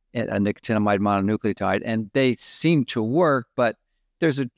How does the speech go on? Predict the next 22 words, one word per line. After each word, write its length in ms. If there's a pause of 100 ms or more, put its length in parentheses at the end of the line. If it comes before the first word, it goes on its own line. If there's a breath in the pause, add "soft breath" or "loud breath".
(120)
you 120
know, 80
might 180
cost 220
you 40
a 20
hundred 180
dollars 260
a 40
month 220
to 120
take 260
those. 180 (300)
Whereas 280
if 140
you 100
were 100
doing 380 (140)
time-restricted 640
eating, 420 (720)
you 300
could 340